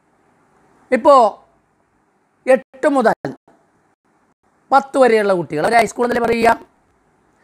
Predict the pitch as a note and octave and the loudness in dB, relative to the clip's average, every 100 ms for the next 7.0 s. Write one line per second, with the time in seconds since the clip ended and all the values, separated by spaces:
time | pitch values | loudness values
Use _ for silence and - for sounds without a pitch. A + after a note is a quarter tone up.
0 | _ C4+ C#4+ C4 C#4 C4+ B3+ B3 C4 C4+ | _ -2 0 -4 -4 -2 -2 -2 -4 -2
1 | C4+ A#3+ A#3 G#3+ A3+ G#3 G3 E3 - _ | -2 -2 -4 -4 -4 -6 -6 -8 -12 _
2 | _ _ _ _ _ _ _ - A3+ C4+ | _ _ _ _ _ _ _ -2 0 0
3 | C4+ C4+ C4+ C#4+ C#4+ _ _ F#3 A3+ B3 | 2 2 2 -2 -10 _ _ 0 4 4
4 | C4 C4+ B3+ B3 A#3 A#3 B3+ B3 - B3 | 4 0 -2 -2 -4 -4 -4 -4 -4 -8
5 | A#3+ G#3 B3+ B3 A3 B3 - A3 A3+ A#3 | -8 -8 -8 -8 -10 -10 -10 -2 0 0
6 | B3+ C4+ C4+ C4 C4 B3+ B3 B3 A3+ | -2 0 2 2 0 0 0 0 -2